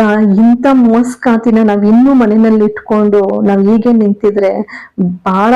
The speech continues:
ತೊಂದ್ರೆ ಆಗ್ತದೆ, ಮೊದ್ಲು ಕರ್ಕೊಂಡೋಗಿ." ಅದಕ್ಕೆ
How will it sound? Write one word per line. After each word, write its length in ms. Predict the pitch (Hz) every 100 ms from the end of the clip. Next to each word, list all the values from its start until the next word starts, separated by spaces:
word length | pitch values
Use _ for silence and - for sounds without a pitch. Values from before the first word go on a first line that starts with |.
| 254
ತೊಂದ್ರೆ 280 | 240 202 208
ಆಗ್ತದೆ, 340 | 208 202 190
ಮೊದ್ಲು 380 | 190 190 196 262
ಕರ್ಕೊಂಡೋಗಿ." 680 | 262 214 208 196 185 202 202 247 - 214
ಅದಕ್ಕೆ 680 | 214 214 214 196 208 _